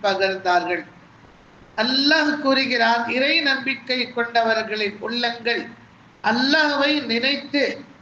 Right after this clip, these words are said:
அவன் இறக்கி வைத்த சத்திய வசனங்களை கவனித்தும்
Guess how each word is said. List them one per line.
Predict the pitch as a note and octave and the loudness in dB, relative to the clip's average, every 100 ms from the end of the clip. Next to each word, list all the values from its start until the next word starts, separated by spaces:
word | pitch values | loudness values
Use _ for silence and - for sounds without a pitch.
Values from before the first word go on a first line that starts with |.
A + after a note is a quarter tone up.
| - - - - | -20 -20 -20 -2
அவன் | G#3 C4 D4 | 2 4 4
இறக்கி | C#4+ B3+ D#4 D4 F4 | 4 2 2 0 2
வைத்த | D#4+ D4+ D4 C#4 C#4 C4+ | 2 2 -2 0 0 0
சத்திய | C4+ - A#3+ A#3 - E4 D#4 | -4 -4 -2 -2 0 2 4
வசனங்களை | C4 A3+ C4 B3+ A#3+ A3+ G#3+ A#3 - - | 2 0 -2 -2 -2 0 0 -4 -10 -12
கவனித்தும் | G3 A3 C4 C#4+ C#4+ - C4 - | 0 2 4 0 -4 0 0 0